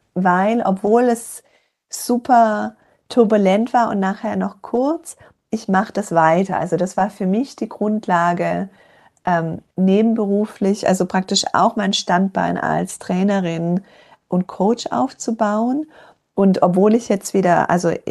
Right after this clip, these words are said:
in Teilzeit zurück in der Corporate-Welt bin, mache ich trotzdem weiterhin Freelancing nebenher. Und ich weiß, dass ich das nicht verlieren werde. Und das hab ich jetzt, weißt du?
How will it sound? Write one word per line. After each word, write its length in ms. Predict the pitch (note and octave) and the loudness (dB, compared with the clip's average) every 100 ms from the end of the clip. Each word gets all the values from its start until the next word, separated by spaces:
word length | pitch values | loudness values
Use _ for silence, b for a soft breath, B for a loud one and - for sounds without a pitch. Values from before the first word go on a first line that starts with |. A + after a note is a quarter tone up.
| - - | -6 -4
in 140 | F3+ | -4
Teilzeit 600 | - F3 F#3 A3 A3+ G#3+ | -2 -2 0 0 -2 -4
zurück 340 | - G3+ G3 - | -4 -2 -2 -2
in 140 | F3 | -2
der 280 | F3 D#3 D3+ - | 0 -2 -4 -4
Corporate-Welt 760 | - F#3 A3+ A3 - A3 G#3+ | -2 0 0 0 0 0 0
bin, 280 | A3 A3+ C4 B B B - | 0 2 0 B B B -2
mache 260 | F#3+ G3 | 0 0
ich 100 | G#3 | -2
trotzdem 540 | - F#3+ F#3 - G3 F#3+ | -2 -4 -4 -2 0 2
weiterhin 480 | D#3+ E3+ F#3 F#3 F3+ | 2 2 2 0 -2
Freelancing 680 | - E3 D#3 D3+ D3+ D#3 | -4 -2 -2 -4 -6 -6
nebenher. 540 | D3+ D3 E3+ F3 E3 D3 | -4 -2 -2 -2 -2 -2
Und 100 | - | -4
ich 220 | - - | -4 0
weiß, 460 | F#3 E3 F3 A3 - | 2 4 2 0 -2
dass 160 | F#3+ | -4
ich 140 | - - | -4 -4
das 220 | E3+ - | -4 -2
nicht 240 | F3 - - | -4 -4 -6
verlieren 500 | F3+ E3 E3 C#3 - | -2 0 0 -2 -2
werde. 360 | C#3+ C#3+ D3+ | -2 0 0
Und 180 | D#3 D3+ | -2 -2
das 180 | D#3 - | -2 2
hab 160 | G3 | 2
ich 180 | G3 - | 2 -2
jetzt, 280 | - E3+ - | -2 -2 0
weißt 240 | E3+ F#3+ | 0 4
du? 160 | G#3+ | 2